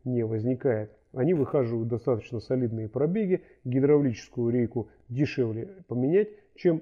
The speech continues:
электрическую, но по части ресурса они более или менее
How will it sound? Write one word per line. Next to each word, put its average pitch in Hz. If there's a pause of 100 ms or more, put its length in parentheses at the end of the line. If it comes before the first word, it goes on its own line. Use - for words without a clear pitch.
электрическую, 147
но 185
по 135
части 135
ресурса 165 (200)
они 196 (220)
более 135
или 113
менее 120